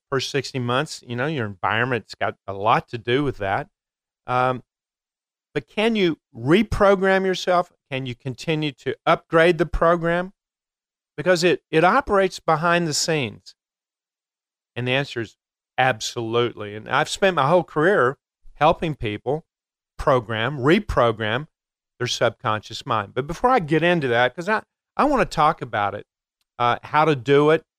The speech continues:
how to become successful swiftly,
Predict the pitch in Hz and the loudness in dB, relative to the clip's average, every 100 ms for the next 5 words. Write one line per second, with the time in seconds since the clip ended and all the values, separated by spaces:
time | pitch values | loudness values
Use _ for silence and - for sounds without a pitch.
0 | _ _ _ 139 147 143 - 147 143 143 | _ _ _ -2 0 -2 -2 -4 -4 -8
1 | - 151 143 - 127 - - 143 147 156 | -2 0 0 -2 -6 -6 0 0 0 0
2 | 156 | -2